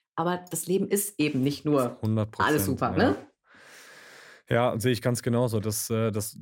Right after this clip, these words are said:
Speaker 2: und das lernt man halt so gut in diesem Kontext. So, ich kann mich auch daran erinnern, dass ich, als ich früher klein war, ich hab auch, ich hab alles zusammengetreten. Ich war unfassbar ehrgeizig. Ich hab bei jedem,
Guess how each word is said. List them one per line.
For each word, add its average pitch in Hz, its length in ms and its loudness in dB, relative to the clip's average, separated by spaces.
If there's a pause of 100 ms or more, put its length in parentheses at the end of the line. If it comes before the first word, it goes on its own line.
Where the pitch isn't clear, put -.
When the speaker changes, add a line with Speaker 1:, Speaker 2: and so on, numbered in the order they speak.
(140)
Speaker 2:
und 120 180 -2
das 131 140 0
lernt 147 280 0
man 131 200 -2
halt 113 160 -2
so 117 140 -6
gut 113 260 -6
in 110 100 -4
diesem 107 260 -6
Kontext. 98 540 -8
So, 107 60 -6
ich 107 100 -4
kann 143 140 0
mich 139 120 -2
auch 139 160 -2
daran 123 240 -4
erinnern, 120 340 -4
dass 110 140 -6
ich, - 240 -10
als 117 160 -6
ich 110 160 -10
früher 123 360 -4
klein 123 380 -4
war, 110 260 -2
ich 104 140 -10
hab 117 140 -8
auch, 123 240 -4
ich 117 100 -10
hab 104 120 -10
alles 131 240 -6
zusammengetreten. 117 1120 -6
Ich 107 200 -6
war 107 320 -6 (160)
unfassbar 131 680 -4
ehrgeizig. 107 520 -4
Ich - 60 -6
hab 110 140 -10
bei 107 120 -4
jedem, 113 720 -4